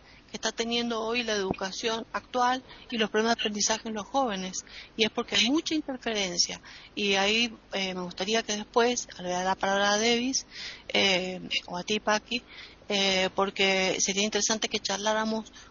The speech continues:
cuáles son esas grandes interferencias que hoy hay entre un emisor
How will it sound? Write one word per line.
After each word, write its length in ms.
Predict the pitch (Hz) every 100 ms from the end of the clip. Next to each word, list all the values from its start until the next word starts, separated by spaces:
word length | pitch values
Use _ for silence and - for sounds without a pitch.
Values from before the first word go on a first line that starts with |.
| - - - - -
cuáles 400 | 339 381 302 247
son 260 | 262 262 262 - - -
esas 340 | 226 - 214
grandes 360 | 240 311 349 277
interferencias 720 | 254 240 220 220 220 220 226
que 160 | - 214
hoy 160 | 214 208
hay 220 | 214 -
entre 300 | 220 208 214
un 60 | 208
emisor 500 | 214 214 220 208